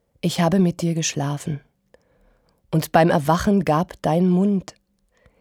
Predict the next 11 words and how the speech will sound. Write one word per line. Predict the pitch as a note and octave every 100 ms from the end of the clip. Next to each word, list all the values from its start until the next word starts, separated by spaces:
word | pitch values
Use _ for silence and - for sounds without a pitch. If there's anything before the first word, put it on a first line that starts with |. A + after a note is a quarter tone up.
| _ _ _ -
eben | G3 G3+ G3
dem | E3+ E3
Traum | - - D#3 F#3 G#3
entkommen, | F3 D#3+ - - F3 F#3 F#3 F#3 _ _ _ _ _ _ _ -
mir | F3+ F#3+
den | F#3 F#3
Geschmack | F3 - F3 D#3 - - _
von | - D3 D3+ -
Erde, | D3+ D#3 D#3+ E3+ E3+ _ _ _ _ _ _ _ _ _
von | - D#3 D3
Meereswasser, | D3 D#3+ D#3+ - D3 C#3+ E3 D3+